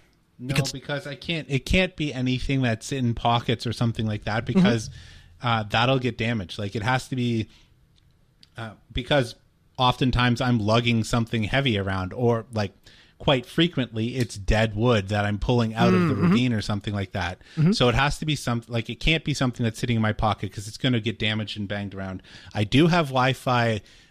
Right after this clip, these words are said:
Speaker 1: across my property now. I ran, I trenched, uh, Ethernet down into the ravine so that, um, that is a possible solution, except that, again, I don't want to pull something out. And so it would have to be something that, um,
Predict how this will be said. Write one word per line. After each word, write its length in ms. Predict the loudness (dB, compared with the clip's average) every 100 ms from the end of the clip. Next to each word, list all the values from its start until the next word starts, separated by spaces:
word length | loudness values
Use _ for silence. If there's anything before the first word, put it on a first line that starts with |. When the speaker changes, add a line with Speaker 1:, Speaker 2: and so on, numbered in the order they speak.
| -8
Speaker 1:
across 440 | -2 2 2 2
my 100 | 0
property 460 | 0 2 0 -2 -2
now. 240 | 0 0
I 80 | 0
ran, 280 | 0 -2 0
I 140 | -2
trenched, 580 | 0 0 0 0 -6 -10 -2
uh, 260 | 0 0
Ethernet 560 | 0 -2 0 0 0 0
down 340 | 2 2 2
into 220 | -2 -2 -4
the 80 |
ravine 460 | -4 -2 0 2 0
so 160 | -2 -2
that, 300 | 0 -2 _ _ -20 -20 -20 -8
um, 360 | -6 -6 -8 -18 _ _ -6
that 340 | 0 2 0 2
is 300 | 2 2 -2
a 120 | -4
possible 640 | -4 -2 2 2 0 -2 -4
solution, 520 | 0 0 0 -4 -4
except 640 | -4 -4 0 0 -2 -6
that, 380 | -2 0 -2 -6 -16 -20 -20 -10
again, 440 | -4 0 0 0 -2
I 140 | 0
don't 240 | 0 -2 -2
want 320 | -2 -2 -4
to 100 | -10
pull 240 | -4 -4
something 380 | -2 -4 -4 -2
out. 240 | 0 0 -2
And 200 | -4 -2
so 220 | 0 0
it 60 |
would 80 | 0
have 260 | 0 -2 -2
to 80 | -2
be 140 | -2
something 560 | -2 -2 -2 -4 -4 -4
that, 400 | -2 -4 -6 -12 _ _ _ _ -12
um, 300 | -8 -8 -8